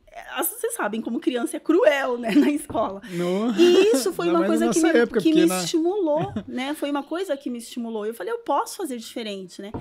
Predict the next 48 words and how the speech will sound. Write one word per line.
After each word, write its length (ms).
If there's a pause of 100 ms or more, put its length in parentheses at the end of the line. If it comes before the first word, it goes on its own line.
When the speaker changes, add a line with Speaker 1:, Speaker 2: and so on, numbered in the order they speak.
(380)
Speaker 1:
E 80
eu 60
lembro 360
que 120
quando 180
eu 80
tava 240
prestando 640
provas, 540
né, 140
porque 540 (400)
eu 80
já 140
gostava 400
de 120
dinheiro 340
quando 160
eu 60
me 80
formei, 520
né? 180
<laughs> 80
Aí 140
eu 100
falei 200
assim, 160
"Onde 260
é 120
que 120
eu 80
posso 440
ganhar 400
mais?" 280
Porque 180
psicólogo 500
não 120
ganha 240
muito 260
bem, 340
né? 140
Não 80
é 20
muito 280
re-, 180
não 160
era 300
tão 160
reconhecido. 760